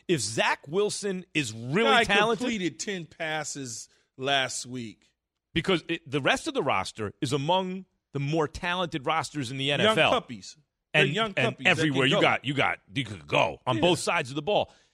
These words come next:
Speaker 1: Zach Wilson will be the answer to the question, right? How talented is he?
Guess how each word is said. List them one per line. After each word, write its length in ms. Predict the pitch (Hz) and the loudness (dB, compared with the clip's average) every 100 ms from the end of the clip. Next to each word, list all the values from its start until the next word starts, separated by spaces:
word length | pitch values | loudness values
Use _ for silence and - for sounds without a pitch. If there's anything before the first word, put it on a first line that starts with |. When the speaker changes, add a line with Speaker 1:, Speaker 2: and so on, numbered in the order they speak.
| _ _ _ _ _ _ _ - | _ _ _ _ _ _ _ -8
Speaker 1:
Zach 320 | 120 180 - | 0 2 2
Wilson 360 | 180 170 156 139 | 0 0 -2 -4
will 100 | 131 | -2
be 160 | 139 | 0
the 180 | 127 127 | 0 2
answer 300 | 143 135 139 | 2 2 -2
to 60 | 117 | -4
the 80 | 107 | -2
question, 480 | 185 151 - 98 101 | 0 -2 -4 -6 0
right? 180 | 151 | 0
How 440 | - - 156 160 202 - | -2 -6 -2 -2 -2 -6
talented 680 | - - 220 151 120 139 135 | -6 -2 0 0 -2 -2 -2
is 240 | 180 180 | -2 -4
he? 220 | - 78 | -6 -14